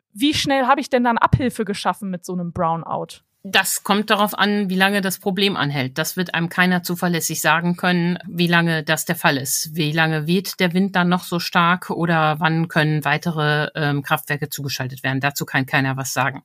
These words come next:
Speaker 1: Danke dir, Antje.
Speaker 2: Vielen Dank.
Speaker 1: Und wir machen weiter mit einem ganz anderen aktuellen Thema, die Fußball-W M in Katar und der Wirbel um die One Love-Binde. Die sollte ja die deutsche Nationalmannschaft unter anderem tragen.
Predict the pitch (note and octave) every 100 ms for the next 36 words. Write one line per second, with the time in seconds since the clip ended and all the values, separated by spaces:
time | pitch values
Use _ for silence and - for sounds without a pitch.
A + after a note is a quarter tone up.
0 | _ - C#4+ F#4 D4+ - F#4 D4 G3 -
1 | - C#4 D4 A3+ A#3+ - _ - D4 D4+
2 | B3+ - A#3 G3+ B3 C4 A#3 - A3+ A3+
3 | A3 G#3 B3+ - - C4 C#4+ B3+ A#3+ -
4 | G3 - G#3+ F3 E3+ E3+ G3 F#3 G3+ B3
5 | A3+ G#3+ F#3 E4 E4 - B3 G#3 G#3+ G#3+
6 | G#3+ G#3 G#3 - D4+ - F#3+ D#3+ A#2 F#3+
7 | - G#3 F3 A#3 C#4 C#4+ C#4 A3+ A3+ A#3
8 | A#3 - F#3 F3+ G#3 B3 B3+ - B3+ C#4+
9 | F3 - - F#3 E3 D3 - - - -
10 | G#3+ G3+ G3+ A3+ G3+ F#3+ F#3 - G3 E3+
11 | - E3 D3 F3 C4 B3+ A#3+ A#3+ A3+ G#3
12 | A#3+ A3+ - G#3+ A#3